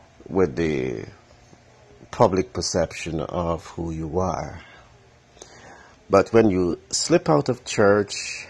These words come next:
and you're in what you might consider your comfort zone, your safety zone, your private zone, a different you manifests itself. It happens all the time.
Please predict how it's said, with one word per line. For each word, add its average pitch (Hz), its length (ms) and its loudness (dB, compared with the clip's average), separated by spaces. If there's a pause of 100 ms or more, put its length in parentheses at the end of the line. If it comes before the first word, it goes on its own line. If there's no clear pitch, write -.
(180)
and 90 280 0
you're 85 360 -2
in 104 300 2
what 92 340 0
you 87 100 -6
might 85 320 -6
consider 98 480 2
your 80 240 2
comfort 127 680 0
zone, 98 840 2 (480)
your 87 140 0
safety 123 640 0
zone, 90 800 0 (380)
your 85 140 2
private 131 560 2
zone, 71 640 -4 (560)
a 101 60 2
different 87 580 -4
you 76 480 -6 (320)
manifests 78 760 -2
itself. - 680 -10 (460)
It 90 140 -6
happens - 600 -4 (340)
all 80 220 0
the - 140 -14
time. - 420 -10